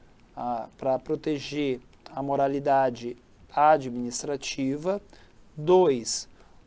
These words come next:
o patrimônio histórico e cultural.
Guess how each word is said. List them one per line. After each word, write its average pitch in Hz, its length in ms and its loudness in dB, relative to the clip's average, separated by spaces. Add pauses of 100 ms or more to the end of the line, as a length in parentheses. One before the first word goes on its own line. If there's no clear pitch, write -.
o 143 120 -6
patrimônio 160 1040 2 (2500)
histórico 156 1040 6 (1300)
e 170 160 2
cultural. 151 800 4